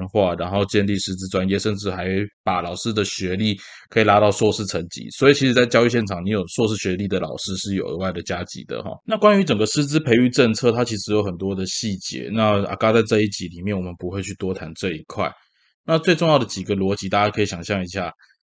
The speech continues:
就是在经济起飞的时候，没有人要当老师，那那时候老师的员额从哪里来？就从社会上面，你可能只想要求一份稳定饭碗的人就会进来，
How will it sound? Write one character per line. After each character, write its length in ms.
就 140
是 200
在 320
经 220
济 140
起 160
飞 120
的 120
时 160
候， 100
没 120
有 60
人 140
要 80
当 160
老 140
师， 360
那 100
那 100
时 120
候 100
老 140
师 120
的 140
员 260
额 180
从 140
哪 120
里 60
来？ 140
就 80
从 180
社 220
会 140
上 200
面， 240
你 120
可 100
能 100
只 140
想 160
要 80
求 160
一 60
份 200
稳 140
定 160
饭 160
碗 80
的 100
人 140
就 100
会 120
进 200
来， 160